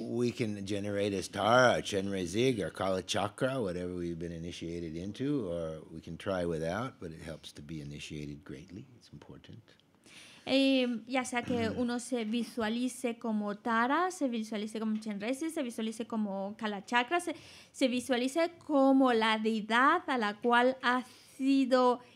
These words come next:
Speaker 2: iniciado. porque eso también es un punto importante. Hay que haber recibido esa gran iniciación que te permita visualizarte como esa deidad.
Speaker 1: So, it's so important to have some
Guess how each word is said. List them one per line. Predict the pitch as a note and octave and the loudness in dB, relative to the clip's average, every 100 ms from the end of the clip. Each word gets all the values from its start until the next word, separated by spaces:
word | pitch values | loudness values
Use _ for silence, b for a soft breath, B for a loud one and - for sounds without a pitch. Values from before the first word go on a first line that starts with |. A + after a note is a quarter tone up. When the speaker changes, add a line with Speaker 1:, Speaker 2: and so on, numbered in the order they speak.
| B | B
Speaker 2:
iniciado. | B3+ B3 A3+ B3 G#3 G#3 E4+ - _ - | 2 2 0 0 0 0 -2 -4 _ 0
porque | A#3+ A#3+ | 2 2
eso | A#3 A#3+ | 0 0
también | A#3+ A3+ A3+ | 0 2 2
es | A3+ | 0
un | A3+ G#3+ | -2 -2
punto | A3 G#3+ | -2 -2
importante. | G#3+ G#3+ G3 G3+ G3+ G3 C4+ D#4+ B | -4 -6 -8 -8 -10 -6 -6 -8 B
Hay | - A#3 | -2 0
que | A#3+ | 2
haber | A#3 A#3 | 2 2
recibido | B3 B3 A3+ A#3 A#3 | 0 -2 -4 -2 -2
esa | A#3 A#3 G#3 | -2 -2 -2
gran | G3+ B3+ C4+ C#4 C4+ | 2 4 6 4 2
iniciación | A3+ C#4+ E4+ - B3 A3 - A3 G#3 A#3 | 2 0 -2 -2 -4 -4 -4 -2 -2 -2
que | A#3+ | -4
te | A#3+ | -4
permita | A3+ A3+ G#3+ G#3+ A#3+ | -2 0 -2 -2 -6
visualizarte | A#3 A3+ G#3 A3 F3+ - A3 | -6 -6 -8 -8 -12 -12 -12
como | A3 F#3+ | -10 -10
esa | F#3+ - | -12 -16
deidad. | - D#3 - - _ _ | -18 -20 -20 -20 _ _
Speaker 1:
So, | A#2+ - D3 B2+ A#2+ | -10 0 4 4 2
it's | A#2 - | -2 -2
so | - A2+ | 2 4
important | A2+ A2+ B2 C#3 D#3+ D3 A2 | 4 2 4 4 6 2 0
to | |
have | G2 G#2+ F2+ | 0 0 -2
some | A2 G2 | -4 -4